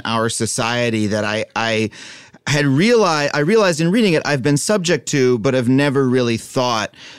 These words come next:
distinctly about, which is the sort of productivity culture, both in the overt ways, which are very noticeable, rise and grind, you know, uh, kind of culture, uh, go, go, go,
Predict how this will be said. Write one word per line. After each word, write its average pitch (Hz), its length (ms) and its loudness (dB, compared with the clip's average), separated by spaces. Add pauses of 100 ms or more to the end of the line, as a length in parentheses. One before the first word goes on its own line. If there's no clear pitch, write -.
(100)
distinctly 123 680 0
about, 117 540 0
which 127 360 -2
is 135 520 0 (340)
the 135 200 0
sort 160 240 2
of 139 140 -4
productivity 160 760 0
culture, 107 800 -2 (220)
both 233 280 2
in 220 100 2
the 196 120 2
overt 165 360 2
ways, 135 320 2
which 135 100 -2
are 151 140 2
very 143 180 2
noticeable, 123 600 2
rise 120 280 0
and 127 160 2
grind, 120 640 0 (140)
you 131 180 0
know, 113 440 0
uh, 104 400 -2
kind 110 240 -2
of 104 80 -4
culture, 98 580 -2 (420)
uh, 107 380 0
go, 131 220 0
go, 123 180 2
go, 113 640 0